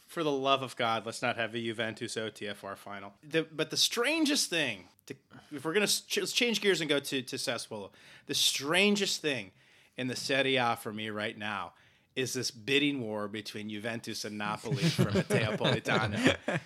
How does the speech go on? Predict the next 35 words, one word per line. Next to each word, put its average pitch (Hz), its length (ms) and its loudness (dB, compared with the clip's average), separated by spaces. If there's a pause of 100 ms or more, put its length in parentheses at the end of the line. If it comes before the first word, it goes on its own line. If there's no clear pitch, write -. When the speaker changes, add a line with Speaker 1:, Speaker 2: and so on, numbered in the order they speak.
(120)
Speaker 1:
And 156 180 2
right 196 280 6
now 196 320 4
we're 156 200 4
up 165 260 6
to 185 80 0
the 170 80 0
point, 151 420 2
you 139 60 -2
know, 139 60 0
we 139 60 0
got, 139 180 4
like, 127 120 -2
w-, 123 280 -8
you 135 120 -4
know, 107 160 -2
one 135 340 2
full 147 300 2
day 139 200 4
left 139 280 4
of 135 60 -6
the 123 60 -2
transfer 127 460 -2
window, 156 460 0 (400)
that 127 180 -2
Politano 202 600 8
is 156 100 0
gonna 151 180 2
go 143 100 4
to 135 100 4
one 143 280 4
of 165 120 -2
these 160 220 2
two 156 180 -2
teams 135 600 -4